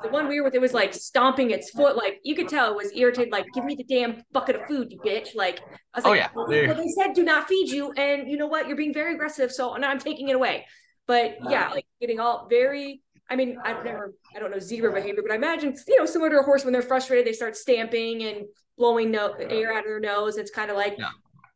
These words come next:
Speaker 1: "Mm, no, no, thank you." And
Speaker 2: Exactly.
Speaker 1: then, and then the caracal was, that one, 'cause Sam, when the one Sam worked with said, she said that that one was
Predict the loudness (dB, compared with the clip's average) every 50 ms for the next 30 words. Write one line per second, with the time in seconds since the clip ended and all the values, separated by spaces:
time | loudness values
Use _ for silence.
0 | _ -10 -8 -8 -6 -4 -4 -4 -4 -4 -6 -8 -8 -4 -2 0 0 0 0 -2
1 | 0 0 0 0 -2 -4 -4 -2 0 0 0 -2 -4 -8 _ _ -20 _ _ _
2 | -2 0 2 4 6 6 6 4 2 0 -6 -10 -10 -10 -12 -14 _ _ _ _
3 | _ _ _ -2 2 2 2 2 2 0 -2 -2 -2 0 0 0 0 -2 -2 -2
4 | -4 -6 -8 _ _ _ _ _ _ _ _ -4 -2 -2 -2 -4 -8 -14 -20 _
5 | _ -20 -20 -18 -16 -16 -16 -16 -18 -18 -10 -4 -2 -2 -2 0 -2 -2 -2 -2
6 | -6 -10 -12 -14 -12 -8 -6 -6 -6 -2 0 0 2 2 2 -2 -2 -2 -6 -6
7 | -4 -4 -4 -4 -2 0 0 0 0 0 -4 -6 -6 -8 -6 -4 -4 -4 -4 -4
8 | -8 -8 -6 -6 -6 -6 -6 -6 -4 -4 -4 -4 -4 -6 -8 -10